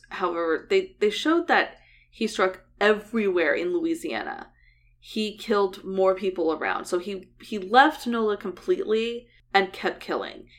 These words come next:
He killed Joseph Spiro and his daughter in Alexandria in December nineteen twenty, Giovanni Orlando and DeRitter in January nineteen twenty-one,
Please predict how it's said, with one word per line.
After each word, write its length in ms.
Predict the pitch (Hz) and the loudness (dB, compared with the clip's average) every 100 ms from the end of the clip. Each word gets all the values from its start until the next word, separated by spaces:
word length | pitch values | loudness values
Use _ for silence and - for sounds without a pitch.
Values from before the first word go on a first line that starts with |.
| - | -8
He 140 | 208 | -6
killed 320 | - 185 180 | 0 0 0
Joseph 540 | - 185 190 - 466 - | 0 2 2 2 2 0
Spiro 720 | - - 180 180 196 233 254 | -10 0 2 2 2 2 0
and 160 | - 185 | -2 -2
his 160 | 180 | -4
daughter 480 | - 131 160 180 214 | -4 0 0 2 0
in 240 | 214 165 170 | -2 -4 -4
Alexandria 1000 | 160 165 170 - 139 156 185 202 226 233 | -2 -2 -4 -8 -8 -4 -2 0 -2 -4
in 120 | 180 | -6
December 480 | 175 - 165 180 185 | -6 -6 -4 -2 -2
nineteen 400 | 170 - 220 208 | -4 -8 -10 -10
twenty, 560 | - 160 139 190 233 _ _ - - - - | -4 -4 -4 -8 -10 _ _ -20 -20 -20 -18
Giovanni 760 | 180 185 208 202 185 185 220 233 | -6 0 2 2 2 2 0 0
Orlando 840 | 185 190 170 160 170 202 226 247 - | 2 2 2 -2 -2 0 2 2 0
and 180 | 180 175 | -4 -2
DeRitter 760 | 180 175 147 135 185 240 302 - - | -2 0 -2 0 0 -2 -6 -12 -8
in 160 | 190 175 | -6 -4
January 640 | - 165 180 190 185 185 | -2 -2 0 2 4 2
nineteen 360 | 170 - 202 | 0 -6 -8
twenty-one, 760 | 190 196 196 226 180 156 170 220 | -8 -6 -4 -2 0 0 -2 -12